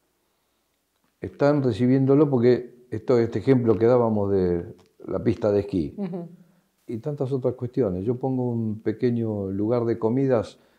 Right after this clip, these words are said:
Speaker 1: cercano al río y el río por X motivo se retira a treinta metros. Mi local queda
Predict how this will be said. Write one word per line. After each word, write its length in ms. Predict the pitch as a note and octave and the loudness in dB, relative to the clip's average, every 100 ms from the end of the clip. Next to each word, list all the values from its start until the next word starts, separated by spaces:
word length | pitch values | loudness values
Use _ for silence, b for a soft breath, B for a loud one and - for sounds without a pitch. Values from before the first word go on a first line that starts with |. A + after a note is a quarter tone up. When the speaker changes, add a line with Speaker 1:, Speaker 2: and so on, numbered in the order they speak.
| b | b
Speaker 1:
cercano 560 | - G#2 G2+ C3 C3 A#2+ | -6 -4 -2 -2 0 0
al 80 | |
río 440 | A2+ G#2 D#2+ C#2 C#2+ _ _ _ _ _ _ _ _ _ _ _ _ _ _ | 0 2 0 -2 -8 _ _ _ _ _ _ _ _ _ _ _ _ _ _
y 120 | G#2 | -6
el 100 | G2 | -4
río 280 | A#2 C3+ B2 | 0 0 0
por 140 | A2+ A2 | 0 0
X 220 | A#2+ A2+ | 0 0
motivo 460 | A2+ A#2 C#3 C3+ | -2 -2 0 0
se 160 | B2 A2+ | 0 -2
retira 560 | F#2+ G2+ F#2+ A#2+ G#2+ G2 | 2 0 2 0 2 0
a 120 | F2 | -2
treinta 380 | G#2+ A2 G2 G#2 | 0 0 0 -2
metros. 320 | G#2+ F#2+ F2 - - _ _ _ _ _ _ _ _ _ _ _ _ _ _ _ _ | -2 -4 -8 -12 -20 _ _ _ _ _ _ _ _ _ _ _ _ _ _ _ _
Mi 80 | F2 | -10
local 360 | F2 F2+ C3+ C#3 | -8 -6 -6 -4
queda 400 | G#2 G#2 D#2+ | -6 -6 -10